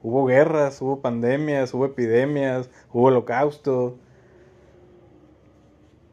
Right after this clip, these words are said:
Ahí sí te la paso que te indignes, pero hoy tienes todo a tu alcance. Hoy la gente se la vive en un TikTok y los TikTok parece que son la realidad absoluta.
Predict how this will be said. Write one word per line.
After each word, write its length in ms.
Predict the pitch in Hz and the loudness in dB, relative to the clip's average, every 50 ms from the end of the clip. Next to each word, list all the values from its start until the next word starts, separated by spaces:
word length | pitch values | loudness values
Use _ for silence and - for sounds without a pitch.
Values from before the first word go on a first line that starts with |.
| _ _ | _ _
Ahí 200 | - - 135 135 | -14 -12 -10 -10
sí 140 | 135 - 165 | -10 -10 -6
te 120 | 165 - 165 | -2 0 0
la 140 | 156 156 | 0 -2
paso 240 | - 151 160 185 180 | -4 -6 -6 -6 -6
que 100 | 170 165 | -6 -6
te 120 | 160 147 143 | -6 -6 -6
indignes, 720 | 147 139 143 156 165 208 214 208 196 180 156 151 151 - - | -6 -4 -4 -2 0 2 2 4 4 2 2 -2 -6 -10 -8
pero 240 | - 139 135 135 139 | -4 -2 0 0 2
hoy 240 | 147 165 170 170 165 | 2 2 2 0 -2
tienes 400 | 160 165 180 180 180 170 170 - | -4 -6 -6 -4 -6 -6 -6 -2
todo 140 | 160 175 185 | 0 2 2
a 80 | 180 | 2
tu 80 | 180 165 | 0 -2
alcance. 480 | 151 143 147 170 196 202 196 - 190 | -4 -4 -4 -6 -6 -6 -4 -2 0
Hoy 140 | 175 170 170 | 0 2 2
la 120 | 185 180 165 | 0 0 -2
gente 300 | 170 170 165 165 175 165 | -2 -6 -8 -8 -12 -4
se 140 | - 160 | 0 2
la 100 | 143 135 | 2 4
vive 220 | 135 139 147 160 170 | 2 2 0 -2 -2
en 100 | 165 165 | -2 -4
un 160 | 160 165 160 | -4 -6 -6
TikTok 560 | 165 160 160 - - - 151 165 175 165 - _ _ _ _ _ _ _ _ _ - | -6 -8 -8 -8 -6 -2 0 0 -2 -2 -6 _ _ _ _ _ _ _ _ _ -4
y 80 | 135 | 0
los 220 | 139 143 135 135 135 | 0 0 0 -2 -2
TikTok 500 | - 147 147 - - - 156 156 151 - | -4 -6 -6 -4 -2 0 0 0 0 0
parece 340 | - 143 147 143 139 156 151 | 0 0 0 0 -2 -6 -8
que 140 | 143 131 | -10 -8
son 200 | 123 131 139 143 | -6 -6 -4 -2
la 80 | 147 147 | -2 0
realidad 360 | 143 139 135 127 127 127 135 | 0 0 0 0 0 0 0
absoluta. 920 | 143 143 143 - 143 123 131 151 160 160 - 165 147 143 139 139 139 - | 0 -2 -4 -6 -6 -4 -4 -4 -4 -4 -2 -2 -2 -2 -4 -10 -16 -18